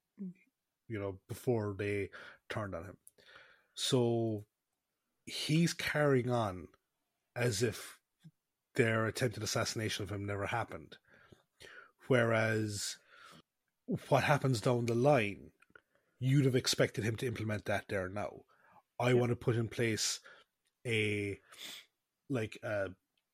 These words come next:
Speaker 2: safety measure that will stop them from ever turning on me again," you know?
Speaker 1: Yeah. It, the only explanation I can think of that, and it doesn't really make sense, but it does in a way, is we're told it's been hundreds of years,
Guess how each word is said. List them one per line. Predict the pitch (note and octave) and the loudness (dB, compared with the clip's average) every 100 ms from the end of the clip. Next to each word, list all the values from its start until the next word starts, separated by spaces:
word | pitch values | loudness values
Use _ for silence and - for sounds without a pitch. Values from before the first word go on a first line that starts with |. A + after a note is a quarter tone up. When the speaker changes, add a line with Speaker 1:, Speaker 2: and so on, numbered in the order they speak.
| _ _ - | _ _ -6
Speaker 2:
safety | - - D3+ C3 - | -2 4 6 6 2
measure | G2+ F#2 - E2+ - - | -2 -2 -4 -8 -10 -4
that | A2 | -2
will | G#2 | 0
stop | - A#2+ - | 2 2 2
them | A2 | -6
from | A2+ A#2 | -4 -2
ever | A2+ | 0
turning | - C3 A2+ G#2 | 0 0 0 0
on | G#2 G2+ | -4 -6
me | G2 F#2+ | -6 -6
again," | F#2 F#2+ - _ _ _ _ _ _ | -6 -6 -8 _ _ _ _ _ _
you | G2 F#2 | -8 -4
know? | G2+ | -2
Speaker 1:
Yeah. | D3 - - _ _ - - _ _ | -2 -4 -14 _ _ -20 -20 _ _
It, | G#3+ G3+ - | 0 0 -2
the | F#3+ A#3 | -2 2
only | A#3+ C#4+ E4 C#4+ - _ | 2 2 0 -4 -6 _
explanation | A3 G#3+ - F#3+ F#3 F#3+ F3+ - | -8 -4 -4 -2 -4 -6 -10 -8
I | F#3+ F#3 | -8 -6
can | - G3 | -8 -10
think | F#3+ G3+ F#3+ | -8 -8 -6
of | G3 G3 | -8 -6
that, | F#3+ G3 - - - _ _ - | -6 -6 -10 -18 -20 _ _ -2
and | G3 | 0
it | F#3+ | 0
doesn't | G3 G#3+ | 0 0
really | G3 G3 | 0 0
make | F3 E3+ | -2 -4
sense, | - F#3 G3 | -4 -4 -2
but | - - | -4 -2
it | A#3 - - | -4 -6 -2
does | A3 G#3+ | -2 0
in | F3 | -2
a | |
way, | E3+ D#3+ D#3+ - | -2 -2 -4 -4
is | E3+ E3 F3+ - _ _ - | -4 -4 -8 -16 _ _ -12
we're | F#3+ A3 | 0 0
told | A3+ B3+ B3 | 4 2 2
it's | G#3 - | 0 -2
been | F3 E3 - | -4 -4 -14
hundreds | - G3 F#3+ F3+ E3+ - | -10 -8 -6 -6 -6 -8
of | F3+ | -10
years, | D#3 - F3 - | -8 -8 -10 -12